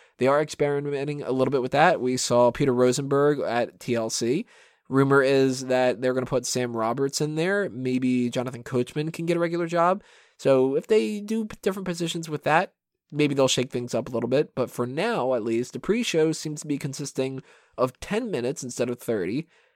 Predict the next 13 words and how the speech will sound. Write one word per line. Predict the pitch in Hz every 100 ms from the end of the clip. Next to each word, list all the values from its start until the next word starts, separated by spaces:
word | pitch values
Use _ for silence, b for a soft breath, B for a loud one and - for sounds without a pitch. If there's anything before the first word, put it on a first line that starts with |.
| _
And | 131 135
it's | 123 -
Charlie | - 160 185
Caruso | 180 147 147 190 - 127 123 123
and | - 113 120
Booker | 139 127 117
T | - 214 143 139 - _ 139
interviewing | 151 156 147 135
people | 127 131 123
backstage, | 117 104 - - 165 123 87 82 - b b b
more | 127 127
so | 123 131 123 120
than | 117 113 117 117